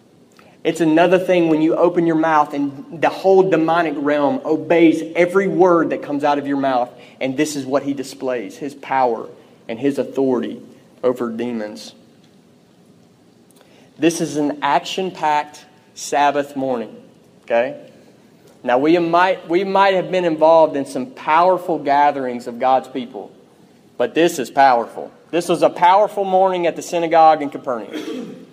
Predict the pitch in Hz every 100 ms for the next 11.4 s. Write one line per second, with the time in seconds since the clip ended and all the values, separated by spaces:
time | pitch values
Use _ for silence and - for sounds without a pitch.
0 | - 123 127 135 - _ _ _ _ _
1 | - _ _ _ - 127 131 165 170 -
2 | 190 180 147 113 - 190 185 - - -
3 | 190 180 180 165 151 135 117 - 127 117
4 | 113 113 131 139 143 131 - 113 - -
5 | - _ _ _ _ _ _ - - 123
6 | 127 160 160 165 160 160 165 165 151 165
7 | 160 139 120 123 120 - 139 123 107 107
8 | - - - _ _ _ _ _ - -
9 | - - - 123 131 143 147 135 - 151
10 | 151 147 131 120 117 113 - - 135 131
11 | 120 113 110